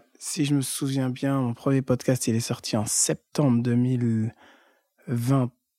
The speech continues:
deux mille vingt exactement, à aujourd'hui, euh, ça fait près de deux ans. Et surtout, cinquante épisodes,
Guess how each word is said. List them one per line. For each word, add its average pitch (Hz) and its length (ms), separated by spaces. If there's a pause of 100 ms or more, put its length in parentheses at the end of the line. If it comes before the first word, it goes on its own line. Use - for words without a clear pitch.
(200)
deux 143 240
mille 120 220
vingt 113 400
exactement, 110 720 (760)
à 127 120
aujourd'hui, 123 680 (680)
euh, 107 260
ça - 160
fait - 140
près 127 220
de 104 60
deux 107 320
ans. 92 140 (680)
Et - 80
surtout, - 480 (1200)
cinquante 143 480
épisodes, 104 420